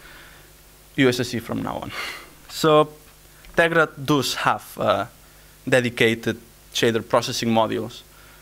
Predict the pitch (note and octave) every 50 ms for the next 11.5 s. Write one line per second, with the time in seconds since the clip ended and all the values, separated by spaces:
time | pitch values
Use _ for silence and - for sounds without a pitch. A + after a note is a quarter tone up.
0 | - - - - - D3+ E3 E3 - E3 F3+ G3 G#3 F#3+ - - - A#3 A3 -
1 | - F#3+ F3+ F#3 F#3 F3+ E3+ D3+ D3 D#3 D#3 D#3 D#3 D#3 D#3 D3+ - - - -
2 | E3+ C#3 C3 B2+ C3+ C3+ C3+ C#3 C3 D3 C#3+ C#3+ C#3+ C3+ C3+ C#3+ D3 D3 D3 D3+
3 | D3+ - C#3+ C3+ C3 C3 B2+ B2+ - - - - - - - - - - - -
4 | - - D3 - F3+ - - F#3+ E3+ D3 C#3 B2+ A#2+ A2+ A2 A2 C3 B2 C3 C3+
5 | C3 B2 B2 A#2+ - B2 A2+ A#2+ - F3 G3+ G3+ E3+ C#3 D3 G3+ C#4 - - C3+
6 | C#3+ C#3+ C#3 - - C#3+ C3 C3 C3 B2 B2+ D#3 G#3+ A#3 G3+ D3+ - - G3+ E3
7 | B2 A#2+ C#3+ E3+ - - A#2 - - - - - - - - - - F3 E3 F3+
8 | G3+ F#3+ F#3 E3+ C#3 C3 C3 B2+ D#3 - C3+ - - - - - - F#3 E3 F3+
9 | F3+ E3+ F3 - B2+ E3 F#3+ D3+ B2 - - - - - - - - - - F3
10 | A3 - - - - - - F#3 E3+ - - G#3 G3+ C3+ - - - - - -
11 | - - - - - E3+ E3 C3+ A#2+ -